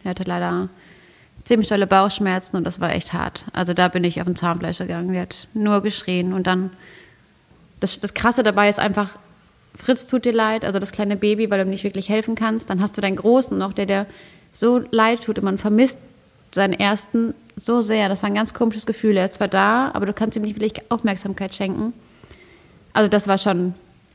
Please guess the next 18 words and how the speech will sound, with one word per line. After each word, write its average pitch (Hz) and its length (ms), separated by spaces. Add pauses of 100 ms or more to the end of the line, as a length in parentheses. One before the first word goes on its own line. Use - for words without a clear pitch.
(180)
die 185 120
ersten 190 260
zwei 196 140
Monate 190 260
habe 180 100
ich 185 120
auf 175 120
jeden 190 160
Fall 175 140
gestruggelt 175 560
und - 300 (680)
ja, 170 140
wie 175 80
gesagt, 151 320
da 175 60
habe 175 100
ich - 100
manchmal, 185 400